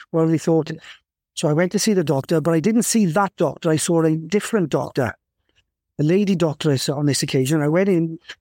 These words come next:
and I noticed straight away that as I went in there, she had, uh, medals everywhere in her room, and it were Iron Man medals and all this sort of thing.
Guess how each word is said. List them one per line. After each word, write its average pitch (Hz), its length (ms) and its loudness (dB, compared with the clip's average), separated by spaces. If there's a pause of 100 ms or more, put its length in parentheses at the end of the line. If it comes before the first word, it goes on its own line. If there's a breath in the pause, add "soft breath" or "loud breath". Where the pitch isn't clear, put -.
(120)
and 165 120 -2
I - 20 0
noticed 220 380 0
straight 220 200 -2
away 208 260 0
that 165 260 -2 (500 loud breath)
as 185 100 -2
I 233 40 2
went 233 160 2
in 156 100 0
there, 165 160 2
she 196 160 -2
had, 180 320 0
uh, 180 260 2
medals 208 440 0
everywhere 143 400 0
in 160 80 0
her 175 80 0
room, 202 280 2
and 143 120 -2
it 160 60 -2
were 160 260 0 (100)
Iron 190 300 0
Man 139 260 -2
medals 135 460 0
and 147 120 0
all 165 200 2
this 175 160 0
sort 175 200 -2
of 131 100 -4
thing. 110 340 -4